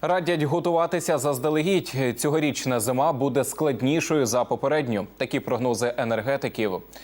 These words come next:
Унаслідок російських атак за рік зруйновані або пошкоджені сімдесят п'ять відсотків теплової генерації. І до нового опалювального сезону високовольтну мережу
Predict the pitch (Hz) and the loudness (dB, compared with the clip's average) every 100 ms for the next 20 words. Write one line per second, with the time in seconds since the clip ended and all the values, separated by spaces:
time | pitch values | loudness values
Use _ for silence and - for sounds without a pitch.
0 | - - - 170 175 - 151 - 147 135 | -20 -20 -4 0 0 0 0 0 -2 0
1 | 139 - 123 135 160 156 113 135 139 160 | -2 -2 -4 0 0 0 0 0 2 0
2 | 120 131 131 135 143 135 127 117 120 117 | -2 0 2 2 2 2 0 0 -2 -2
3 | - 156 127 131 120 - 120 120 - 143 | 0 0 0 0 -2 -2 -2 -2 0 -2
4 | - 127 143 131 113 131 127 - 117 - | 0 -2 0 0 -2 -2 -2 -2 -2 -2
5 | 95 110 117 113 120 127 139 127 110 98 | -2 0 2 2 0 0 0 -2 -2 -2
6 | - - - - - 160 160 160 190 165 | -4 -10 -20 -10 -4 0 0 2 2 2
7 | 147 151 143 131 123 123 117 - 110 165 | 0 0 2 2 2 2 0 -2 0 0
8 | 190 127 - - 113 147 170 156 127 117 | 0 0 -2 -2 -2 -2 -2 0 0 2
9 | 143 156 170 | 2 2 0